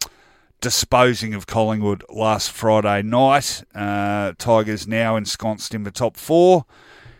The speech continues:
And, uh, can they, a-, in fact, I was gonna say, can they parlay that into a home finals appearance? But if they stay fourth and the Cats stay on top,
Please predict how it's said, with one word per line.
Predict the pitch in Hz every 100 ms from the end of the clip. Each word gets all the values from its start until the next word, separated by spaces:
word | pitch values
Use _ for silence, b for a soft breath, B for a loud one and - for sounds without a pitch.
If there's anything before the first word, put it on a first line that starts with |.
| b b
And, | 135 135 135 135 143
uh, | 143 143 139
can | - 151 147
they, | 139 135
a-, | 160 175 170
in | 180
fact, | - 185 110 -
I |
was | 139
gonna | 143 127
say, | 135
can | 117 165
they | 147 123
parlay | - 131 127 127 117
that | 101 107 -
into | 113 - 107 101 98
a | 98
home | 120 110
finals | 98 113 120 131 113
appearance? | - 101 98 -
But | 123 117 - b b b b
if | - -
they | 147
stay | 127 - 139 117
fourth | - 113 117 - - -
and | 117 110 104
the | 104
Cats | - 117 -
stay | - 113
on | 101 101
top, | 143 131